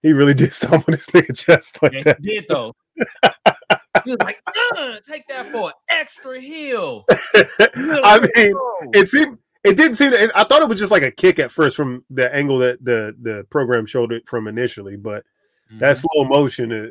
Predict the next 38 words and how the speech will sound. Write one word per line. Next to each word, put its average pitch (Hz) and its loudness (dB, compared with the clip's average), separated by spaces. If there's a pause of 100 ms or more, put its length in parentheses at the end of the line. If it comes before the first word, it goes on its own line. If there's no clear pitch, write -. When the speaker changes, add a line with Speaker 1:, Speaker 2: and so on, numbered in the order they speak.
Speaker 1:
yeah, 101 -10
he, 113 -12 (560)
he 135 -4
really 123 0
did 110 -4
that. 104 -8 (1000)
Speaker 2:
Yeah, 117 -18
man. 117 -18 (640)
The 170 -12
real 254 -4
Speaker 1:
I 151 2
mean, 151 4
Speaker 2:
talk - 2
Speaker 1:
did 147 -2
you 170 8
expect 160 2
him 170 2
not 165 4
to 147 -12
get 156 0
suspended? 175 -2 (1080)
Speaker 2:
No, 127 -8
actually, 160 -4
I 143 -4
thought 139 -6
he 139 -10
was 123 -16
gonna 127 -14
get, 123 -16
I 113 -10
thought 165 -6
he 180 -8
was 127 -12
gonna 123 -16
get 117 -18
suspended 117 -18
multiple 107 -18
games, 110 -16